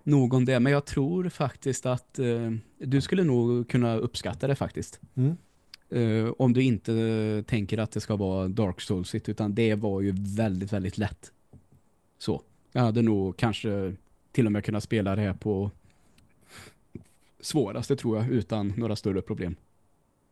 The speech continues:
Speaker 2: Men det är ju ändå gött.
Speaker 1: Ja, det, ja, absolut. Ibland vill man ju bara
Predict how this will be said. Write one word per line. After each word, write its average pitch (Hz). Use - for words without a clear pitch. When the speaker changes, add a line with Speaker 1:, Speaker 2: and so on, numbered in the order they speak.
Speaker 2:
Men 120
det 113
är 156
ju 156
ändå 123
gött. -
Speaker 1:
Ja, 156
det, 135
ja, 135
absolut. 123
Ibland 127
vill 120
man 113
ju 120
bara 110